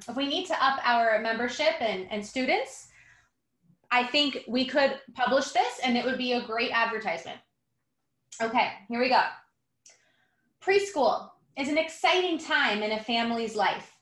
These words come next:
For some parents, sending their little chairs is emotional and sad.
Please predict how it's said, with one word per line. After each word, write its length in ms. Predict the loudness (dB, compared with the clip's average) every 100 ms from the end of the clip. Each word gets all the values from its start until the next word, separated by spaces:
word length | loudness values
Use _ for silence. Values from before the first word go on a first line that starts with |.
| _ _ _ _ _ -2
For 120 | -2
some 240 | 2 0 0 0
parents, 500 | -2 0 -4 -8 -18
sending 440 | -4 2 2 2 2
their 160 | 2 2
little 240 | 2 0
chairs 640 | 0 -2 0 0 -2 -8 -6
is 140 | -4
emotional 640 | 0 2 0 -2 -4 -2 -2
and 120 | -4
sad. 460 | -6 -2 -2 -2 -6